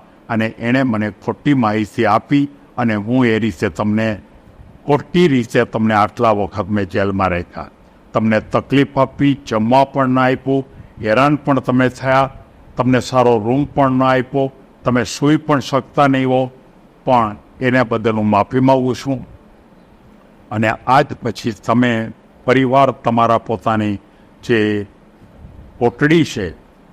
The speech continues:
એમાં તમે જાઓ અને સમાજને માર્ગદર્શન આપો. અને હું પણ જરૂરિયાત પડે ત્યારે તમારી પાસે માર્ગદર્શન લેવા આવીશ." ત્યારે સોક્રેટિસે પહેલાં બધાને બોલાવ્યા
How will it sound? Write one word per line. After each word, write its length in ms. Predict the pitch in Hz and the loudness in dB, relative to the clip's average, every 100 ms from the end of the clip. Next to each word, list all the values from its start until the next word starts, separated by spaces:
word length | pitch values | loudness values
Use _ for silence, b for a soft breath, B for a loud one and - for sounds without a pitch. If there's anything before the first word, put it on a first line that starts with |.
| - | -4
એમાં 280 | 117 123 - | 2 2 0
તમે 240 | 117 110 | -2 -4
જાઓ 420 | 92 107 117 123 - - _ | -2 0 2 0 -6 -20 _
અને 160 | 120 107 | -6 -6
સમાજને 600 | - 117 110 110 101 104 | -4 -2 2 2 0 -2
માર્ગદર્શન 640 | 95 95 98 92 - 95 | 0 0 -2 -6 -6 -4
આપો. 300 | 90 87 92 80 80 _ - | -4 -4 -10 -14 -16 _ -14
અને 160 | 110 107 | -4 -4
હું 500 | 95 98 131 156 - | -2 -2 0 0 -2
પણ 180 | 120 113 | -2 -2
જરૂરિયાત 680 | - 107 104 127 135 120 - | -2 -4 0 2 2 2 -2
પડે 200 | 110 107 | -2 -2
ત્યારે 300 | - 104 98 | -2 -4 -4
તમારી 400 | - 107 117 120 | -4 -2 -2 -2
પાસે 400 | - 104 - 107 | -4 -6 -4 -4
માર્ગદર્શન 640 | 95 101 110 104 - 104 | -2 -2 -2 -6 -8 -4
લેવા 240 | 101 101 98 | -2 -2 0
આવીશ." 360 | 104 123 - - b b b b b | 0 -2 -4 -18 b b b b b
ત્યારે 380 | - 123 131 156 | -2 2 4 2
સોક્રેટિસે 1080 | 147 - 127 117 - 147 151 147 120 - 120 | 0 -2 -2 -2 -2 0 0 -2 -6 -2 -4
પહેલાં 420 | - 120 120 117 | -2 -2 0 0
બધાને 380 | 107 98 113 107 | 0 -2 -2 -2
બોલાવ્યા 520 | 98 101 101 92 76 | -2 -2 0 -2 -4